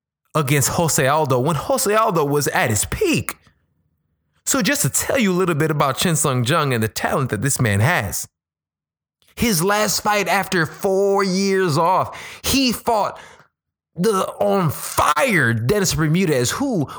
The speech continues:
was vying for a title shot at the time. He absolutely starched dude and beat dude in the first round.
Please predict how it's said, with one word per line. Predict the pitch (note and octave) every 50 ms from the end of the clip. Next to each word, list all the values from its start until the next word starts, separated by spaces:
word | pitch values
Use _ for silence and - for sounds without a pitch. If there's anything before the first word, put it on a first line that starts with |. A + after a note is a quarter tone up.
| - -
was | D3 C#3+ -
vying | B2+ A2 G#2 - G3 G3 G3+ G3+ G3 F3+ E3+
for | - - G3 D#3
a | C#3
title | - - - - G3 G#3+ G3+ E3
shot | D3 - F#3 E3+ E3+
at | -
the | D3+ A#2+
time. | - - E3 A#3 C4 C4+ B3+ A3 - G3+ F3+ - - _ _ _ _ _ _ _ _ _ _ _ _ _ _ _ _ _ _ _ _ _ _ _ _ _ _ _ _ _ _ _ _ _ _ -
He | - A#3+ C#4+ -
absolutely | - - C#4+ - - C4+ D4 C4+ A#3+ A3+ G#3+
starched | - - - - - - - - C4+ - - - -
dude | - B3 B3 A3
and | - F#3 D3+ A#2+
beat | A2+ G3+ C4 C4+ D4 G3+
dude | B3 B3+ C#4 D4
in | A#3
the | E3 E3
first | D#3+ - - - A#3 A#3+ - - F#3
round. | F3+ G3 A#3 C#4+ D#4+ D#4 C#4 G3+ B2+ F#2 C#2+ C2+